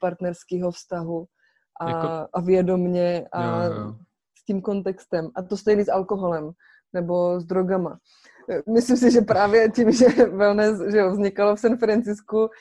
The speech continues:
Speaker 1: v šedesátých letech, tak,
Speaker 2: Se
Speaker 1: eh,
Speaker 2: experimentovalo.
Speaker 1: Jack s-, Jack sám jako nebyl velký hippík, nebo
Speaker 2: Aha.
Speaker 1: nějak úplně jako šílený, ale že jo, fungoval, eh, v různých komunitách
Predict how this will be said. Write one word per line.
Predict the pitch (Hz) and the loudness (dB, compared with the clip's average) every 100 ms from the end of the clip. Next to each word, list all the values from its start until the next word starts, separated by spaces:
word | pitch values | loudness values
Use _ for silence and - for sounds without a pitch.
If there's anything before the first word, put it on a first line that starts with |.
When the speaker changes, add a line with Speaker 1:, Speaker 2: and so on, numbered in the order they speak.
| _ _ _ | _ _ _
Speaker 1:
v | |
šedesátých | 214 202 196 185 220 208 | -2 0 0 -2 -2 0
letech, | 190 185 185 214 - _ _ _ - | 0 0 -2 -2 -4 _ _ _ -4
tak, | 196 | -4
Speaker 2:
Se | 135 | -2
Speaker 1:
eh, | |
Speaker 2:
experimentovalo. | 185 190 190 127 107 104 107 95 98 101 | 0 2 2 0 -4 -4 -4 -6 -4 2
Speaker 1:
Jack | 233 208 | 4 2
s-, | - 208 170 226 202 | -4 -4 2 2 4
Jack | 233 208 | 2 0
sám | 208 202 220 | -2 0 0
jako | 214 233 | 2 2
nebyl | 220 214 240 220 | 4 6 6 6
velký | 202 220 | 4 4
hippík, | 190 196 185 190 233 - - 190 | 4 2 -2 -4 -4 -6 -6 -4
nebo | 185 185 | -2 0
Speaker 2:
Aha. | 185 | 0
Speaker 1:
nějak | 180 185 185 | 0 0 -2
úplně | 180 196 | -2 -2
jako | 196 - | -2 -2
šílený, | 233 - 190 185 180 190 | -4 -2 0 2 0 0
ale | 175 185 185 185 _ - _ _ - | 0 2 0 -2 _ -20 _ _ -2
že | 196 | -2
jo, | |
fungoval, | 180 214 202 196 190 190 185 185 185 | 0 -2 0 0 0 0 0 2 2
eh, | 185 185 185 185 | 2 0 0 -2
v | |
různých | 196 190 196 196 - | -2 -2 0 -2 -4
komunitách | - 202 196 196 190 180 180 | -6 -2 0 -2 -2 -4 -4